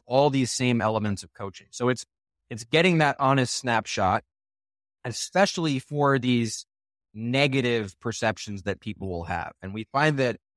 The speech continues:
this comes up a lot with sleep. People will have myths and misconceptions that they believe around sleep. They will have lost their confidence in their ability to sleep. They will dramatize the situation quite a bit. They're also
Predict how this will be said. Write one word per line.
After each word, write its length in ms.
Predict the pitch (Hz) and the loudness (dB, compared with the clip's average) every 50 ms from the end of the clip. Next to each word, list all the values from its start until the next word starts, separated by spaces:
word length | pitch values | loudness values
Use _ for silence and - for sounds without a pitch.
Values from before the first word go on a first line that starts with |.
| _ _ | _ _
this 300 | 104 117 123 - - - - | -4 -4 -4 -2 -4 -10 -10
comes 240 | - - 143 143 123 | -6 -4 -4 0 2
up 140 | 139 135 - | 2 2 2
a 60 | 120 | 0
lot 340 | 107 101 101 104 104 98 - | 0 2 4 4 4 4 2
with 160 | - 98 90 - | -2 -8 -8 -6
sleep. 360 | - - - 90 87 - - _ _ | -8 -8 -8 -8 -10 -10 -14 _ _
People 260 | - 135 123 - 160 | -6 -6 -2 -2 -2
will 220 | 151 151 151 135 120 | 0 2 2 2 2
have 520 | 120 120 113 113 117 117 113 110 - - _ _ _ _ _ _ _ _ _ _ _ _ _ | 4 4 6 6 6 4 4 0 -6 -14 _ _ _ _ _ _ _ _ _ _ _ _ _
myths 560 | 104 107 117 123 127 123 - - - - - - - | -4 0 2 2 2 2 0 -4 -6 -8 -10 -12 -8
and 180 | 110 104 104 | -6 -4 -2
misconceptions 840 | 107 120 127 - - - - 120 110 - 127 113 107 - - 117 107 | 0 0 0 -2 -4 -6 -8 -8 -4 0 0 0 0 -2 -8 -8 -6
that 120 | 104 107 - | -4 -4 -2
they 80 | 107 | -4
believe 420 | 101 92 98 98 113 110 110 90 104 | -4 -4 -6 -8 -8 -8 -8 -4 -2
around 280 | 104 98 95 95 92 | 0 0 0 -2 -4
sleep. 400 | - - - 110 113 113 110 98 - _ _ _ _ _ _ _ _ _ | -8 -8 -2 0 0 0 0 -2 -4 _ _ _ _ _ _ _ _ _
They 200 | - 101 101 98 | -2 0 0 0
will 240 | 95 98 101 104 101 | 0 -2 -2 -4 -4
have 160 | 107 104 95 | -6 -8 -8
lost 400 | 98 104 113 127 131 131 - - | -4 2 4 4 4 4 2 0
their 120 | - 117 101 | -2 -2 -2
confidence 640 | - - 120 113 117 107 - 117 113 110 101 - | 0 0 0 0 0 0 -2 -2 -2 -2 -2 -2
in 120 | 117 107 107 | -2 -2 -2
their 180 | 107 101 101 | -2 -2 -2
ability 360 | 98 92 107 107 104 104 107 101 | -2 -4 -4 -4 -4 -4 -6 -6
to 80 | 101 98 | -6 -8
sleep. 300 | - - 110 107 104 - | -6 -6 -6 -8 -6 -2
They 100 | 123 135 | -2 0
will 140 | 143 180 165 | 2 2 0
dramatize 800 | 123 113 117 131 139 147 143 147 135 - 131 123 123 123 113 | 0 0 2 4 4 4 4 2 2 2 4 4 4 2 0
the 80 | 101 107 | -2 -6
situation 640 | - - 117 101 - 107 107 107 104 - - 95 92 | -6 -4 -6 -4 -4 -2 -2 -2 -2 -4 -8 -12 -14
quite 240 | - 104 104 101 95 | -16 -16 -14 -14 -14
a 40 | |
bit. 300 | 92 92 104 107 113 110 - _ _ _ _ _ _ _ _ _ _ | -8 -2 0 0 0 0 -2 _ _ _ _ _ _ _ _ _ _
They're 200 | 120 127 120 120 | 2 4 6 6
also 520 | 123 135 139 - - 139 131 127 123 120 | 6 6 4 2 2 2 2 4 2 0